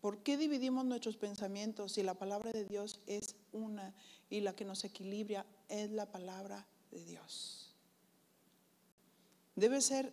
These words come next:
servicio mutuo, que sean uno. Jesús oró para que la iglesia fuera una en unidad de pensamiento.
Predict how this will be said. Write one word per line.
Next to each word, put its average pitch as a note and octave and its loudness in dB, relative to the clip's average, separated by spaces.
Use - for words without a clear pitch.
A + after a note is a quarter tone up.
servicio A3+ 4
mutuo, A3 0
que A#3 0
sean A#3+ 2
uno. B3+ 4
Jesús C4+ 4
oró C#4 4
para C4+ 2
que A#3+ 2
la A3 6
iglesia A#3 4
fuera B3 4
una A#3+ 2
en G#3 -2
unidad G3+ 0
de A3 0
pensamiento. G3 -4